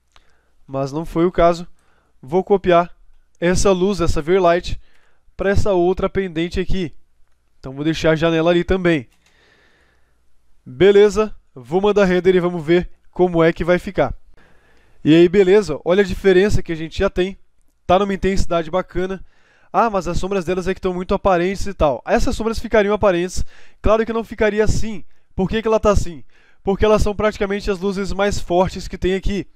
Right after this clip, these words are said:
Quando a gente inserir as outras, vocês vão ver que vai se perder um pouco isso aí, ok? Então vou deixar assim, esmaecer só um pouco mais as sombras.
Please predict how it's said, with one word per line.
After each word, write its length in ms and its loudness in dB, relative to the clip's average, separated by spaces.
Quando 240 0
a 60 4
gente 240 -6
inserir 320 2
as 160 0
outras, 260 0
vocês 260 2
vão 160 0
ver 240 0
que 140 -4
vai 200 4
se 140 -2
perder 300 2
um 80 -2
pouco 260 -2
isso 160 0
aí, 320 2
ok? 320 0
Então 220 0
vou 100 2
deixar 280 2
assim, 280 0
esmaecer 480 0
só 120 -2
um 40 -2
pouco 300 0
mais 240 2
as 100 0
sombras. 480 -2